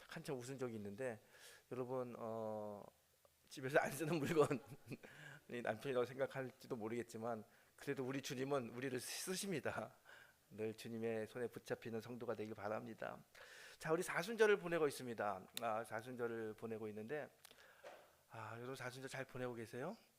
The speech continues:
음, 어, 그 이 부 예배 때는요, 이렇게 올라오는데 어떤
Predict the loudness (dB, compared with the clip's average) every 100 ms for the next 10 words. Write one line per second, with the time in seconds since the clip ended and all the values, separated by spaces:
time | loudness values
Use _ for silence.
0 | _ _ -14 -12 -12 -14 -18 -20 -20 -20
1 | -20 -20 -20 -20 -20 _ -20 -20 -18 -18
2 | _ -20 -20 -14 -6 -4 2 4 4 2
3 | 0 0 0 -2 -4 -10 -6 -4 -2 0
4 | 2 2 0 -4 -6 -6 -6 -8 -8 -8
5 | -8 -12